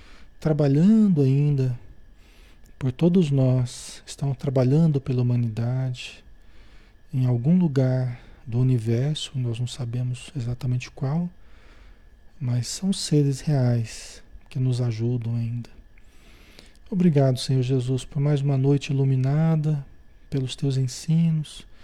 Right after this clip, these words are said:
e pela vivência desses irmãos tão abnegados. Que possamos aproveitar no nosso dia a dia, consolidando o nosso eu renovado, consolidando o eu novo,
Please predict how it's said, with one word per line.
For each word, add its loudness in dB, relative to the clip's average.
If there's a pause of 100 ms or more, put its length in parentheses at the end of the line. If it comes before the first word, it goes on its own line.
(520)
e -6
pela 4
vivência 2
desses -2
irmãos -2
tão -4
abnegados. -4 (880)
Que -12
possamos -2
aproveitar 2
no 4
nosso -4
dia -2
a -4
dia, 0 (580)
consolidando 4 (800)
o -4
nosso 2
eu 6
renovado, 2
consolidando 0
o 6
eu 4
novo, 2